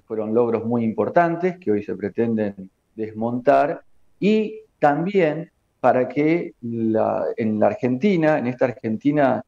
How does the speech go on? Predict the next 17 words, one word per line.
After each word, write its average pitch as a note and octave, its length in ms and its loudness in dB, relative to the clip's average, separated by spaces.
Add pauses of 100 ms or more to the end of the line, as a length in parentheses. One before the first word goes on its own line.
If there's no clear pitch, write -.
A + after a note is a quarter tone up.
(280)
de G#2+ 120 0
tanta C#3 320 2
desigualdad, B2 920 2
de - 40 -16
tantas A2 400 -6
inequidades, G#2+ 840 0
de - 40 -10
tanta, A2 480 -2 (300)
tanta A#2+ 400 0 (560)
falta E3 440 4
de A2+ 100 0
recursos C#3 520 -6
para G2+ 200 -2
acceder D3+ 520 0
a A#2+ 60 2
la G#2 100 -2
educación, A2 680 -2